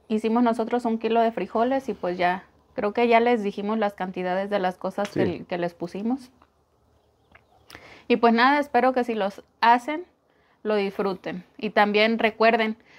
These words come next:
Speaker 1: cada quien tiene su sazón, cada quien tiene su manera de hacerlo. Esta fue mi manera. Ustedes ya sabrán si la preparan, pues ahí nos comentan también
Speaker 2: Y
Speaker 1: si la
Speaker 2: su
Speaker 1: hacen.
Speaker 2: gusto, porque como decía yo,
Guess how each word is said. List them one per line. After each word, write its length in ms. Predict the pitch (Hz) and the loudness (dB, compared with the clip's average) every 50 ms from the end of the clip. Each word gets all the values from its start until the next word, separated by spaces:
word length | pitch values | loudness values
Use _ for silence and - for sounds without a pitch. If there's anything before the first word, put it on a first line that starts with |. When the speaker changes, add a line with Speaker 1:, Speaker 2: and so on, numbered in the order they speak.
| - _ - | -20 _ -2
Speaker 1:
cada 320 | - 220 220 233 247 254 | 2 4 6 6 6 4
quien 220 | 247 240 247 240 240 | 2 0 -2 -2 0
tiene 220 | 247 233 240 247 | -2 -2 -2 -2
su 100 | 240 240 | -4 -6
sazón, 460 | 233 220 208 196 - - 220 226 233 226 | -6 -6 -6 -8 -6 -6 -6 -6 -6 -4
cada 260 | 214 208 208 214 208 | -4 -2 -2 -2 -2
quien 180 | - 208 208 214 | -4 -6 -6 -4
tiene 200 | 220 208 208 214 | -4 -4 -6 -6
su 100 | - 202 | -6 -6
manera 340 | 190 190 190 190 196 202 202 | -6 -6 -4 -2 0 0 0
de 60 | 185 | 0
hacerlo. 380 | 185 - 220 220 233 247 233 - | -2 -2 -2 0 0 0 0 0
Esta 460 | 208 202 208 - - 214 214 202 202 | 0 -2 -2 0 0 0 2 0 0
fue 140 | - - 196 | 0 -2 -2
mi 120 | 208 214 214 | -2 -2 -2
manera. 520 | 208 202 208 220 226 247 277 269 294 - _ _ _ _ _ _ _ _ _ | -2 -2 -2 -2 -2 0 0 -2 -4 -6 _ _ _ _ _ _ _ _ _
Ustedes 420 | - 202 202 - 208 208 208 202 196 | -6 -6 -2 0 2 2 2 2 2
ya 120 | 202 202 | 0 0
sabrán 480 | 202 214 202 196 196 196 196 214 214 - - | 0 0 0 2 2 0 0 -2 -4 -8 -8
si 180 | - - 226 208 | -4 -2 0 0
la 260 | 196 185 175 180 180 | 2 4 4 2 2
preparan, 520 | - 180 175 - - 208 233 262 277 330 359 - _ _ _ _ _ _ _ _ _ - | 0 -4 -2 0 2 2 4 4 2 -2 -4 -8 _ _ _ _ _ _ _ _ _ -8
pues 180 | - 202 202 196 | -6 -4 -2 0
ahí 140 | 196 196 202 | 0 0 0
nos 160 | 208 220 220 | -2 -4 -4
comentan 480 | - 202 180 175 170 170 165 165 170 180 | -4 -4 -4 -4 -4 -4 -4 -6 -6 -6
también 380 | 156 151 156 156 - 170 175 - | -8 -8 -8 -8 -10 -10 -4 0
Speaker 2:
Y 120 | 139 135 123 | 2 2 2
Speaker 1:
si 60 | - | 4
la 80 | 143 135 | 2 2
Speaker 2:
su 60 | - | 2
Speaker 1:
hacen. 120 | 123 131 | 4 6
Speaker 2:
gusto, 440 | 147 160 160 156 - - 95 90 - - | 6 6 4 2 -2 -6 -8 -8 -10 -12
porque 240 | 95 92 101 113 104 | -10 -8 -6 -6 -2
como 220 | 113 117 120 123 | -2 0 2 2
decía 280 | 120 120 117 131 143 151 | 2 4 4 6 4 4
yo, 280 | 160 160 170 160 135 | 6 6 4 4 2